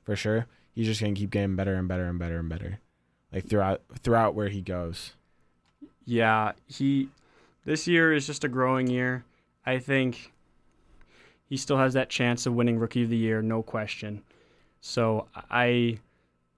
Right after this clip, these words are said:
Speaker 2: I'm very excited just 'cause it's early in the year. So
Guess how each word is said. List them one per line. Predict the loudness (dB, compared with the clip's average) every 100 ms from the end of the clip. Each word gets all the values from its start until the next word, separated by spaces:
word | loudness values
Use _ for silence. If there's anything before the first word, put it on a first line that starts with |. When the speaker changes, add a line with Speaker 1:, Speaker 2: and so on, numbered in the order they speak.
| _
Speaker 2:
I'm | 0
very | 4 4 6 4 0 -8
excited | -18 -4 2 4 4 0
just | -4 -4
'cause | -2 -2 -2 -10
it's | -10 -6
early | 2 4 6 4
in | 4
the |
year. | 4 4 2 -6 -14
So | -2 4 4 4